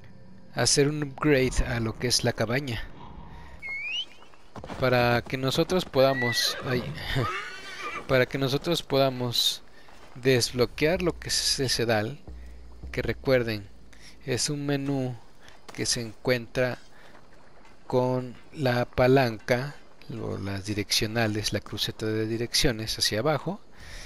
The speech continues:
y tenemos acceso a este pequeño menú. Entonces, dentro de este pequeño menú podemos tener, eh, podemos ver el sedal, pero ese se va a desbloquear hasta que nosotros hacemos un upgrade a lo que es la cabaña dentro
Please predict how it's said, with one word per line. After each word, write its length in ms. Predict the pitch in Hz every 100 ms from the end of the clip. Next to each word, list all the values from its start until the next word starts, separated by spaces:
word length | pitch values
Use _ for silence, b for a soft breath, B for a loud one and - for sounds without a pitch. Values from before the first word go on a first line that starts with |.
| B B - -
y 240 | 156 160 -
tenemos 600 | 139 127 123 127 131 120
acceso 520 | - - 120 - 120
a 60 |
este 200 | 110 -
pequeño 400 | - 110 107 104
menú. 440 | 113 139 185 220 214 - B B B B B -
Entonces, 480 | 131 135 123 117 110
dentro 240 | 107 110
de 80 | 117
este 160 | - 147
pequeño 340 | 143 139 143
menú 440 | 143 156 156 151 147
podemos 480 | 117 113 113 110 -
tener, 420 | 117 123 139 139 - - - -
eh, 80 | 117
podemos 420 | 110 110 113 107
ver 160 | 117
el 80 | 110
sedal, 320 | - 135 143 - B B B -
pero 240 | 165 165
ese 240 | 135 131 -
se 140 | -
va 100 | 113
a 20 |
desbloquear 540 | 117 110 110 - 127 120 -
hasta 320 | 127 123 -
que 240 | - 147 143
nosotros 680 | 135 - 131 - 139 - - B B B -
hacemos 500 | - 135 127 127 -
un 200 | 147 135
upgrade 420 | 123 139 127 131 - -
a 140 | 131
lo 160 | 123 123
que 120 | 131
es 120 | 123
la 100 | 123
cabaña 540 | - 117 120 127 135 -
dentro 460 | 127 123 113 135